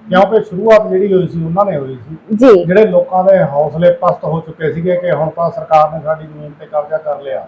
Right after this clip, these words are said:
Speaker 2: ਜੀ।
Speaker 1: ਵੀ ਸ਼ਾਇਦ ਹੁਣ ਸਾਡੇ ਕੋਲ ਰਾਹ ਨਹੀਂ ਬਚਿਆ,
Speaker 2: ਜੀ।
Speaker 1: ਤਾਂ ਉਹ ਹੌਸਲੇ ਬੁਲੰਦ ਉਹਨਾਂ ਨੇ ਕੀਤੇ ਆ, ਸਾਨੂੰ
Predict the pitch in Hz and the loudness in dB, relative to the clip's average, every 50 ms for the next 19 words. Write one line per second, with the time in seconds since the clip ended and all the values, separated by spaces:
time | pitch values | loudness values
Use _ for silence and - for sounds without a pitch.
0 | _ 220 196 220 240 214 185 180 180 - _ - 190 208 202 - - 160 160 160 | _ 0 4 6 6 6 6 2 -4 -12 _ 0 2 2 2 0 2 4 4 6
1 | 165 165 147 151 170 160 151 156 156 160 156 160 160 156 151 147 147 151 165 160 | 6 4 0 -2 -4 0 0 0 0 0 -2 -2 -2 -2 0 2 2 2 2 0
2 | 139 139 160 170 156 147 - 131 120 - - - _ 208 196 226 214 185 180 190 | -4 -6 -6 -6 -6 -8 -8 -8 -10 -10 -10 -8 _ 2 4 4 4 4 2 -4
3 | 190 - _ _ - 180 185 190 202 214 170 160 165 165 160 170 180 190 185 180 | -10 -16 _ _ 2 4 6 6 6 6 6 4 2 2 2 4 2 4 4 4
4 | 170 165 170 170 156 170 180 180 180 196 208 202 190 - - 139 - _ 151 151 | 2 0 0 -2 -6 -8 -8 -2 0 2 4 4 2 0 -2 -10 -16 _ 0 0
5 | 156 147 147 147 147 147 151 151 151 151 156 156 156 | 0 0 0 -2 -2 -2 -2 -4 -2 -2 -2 -4 -8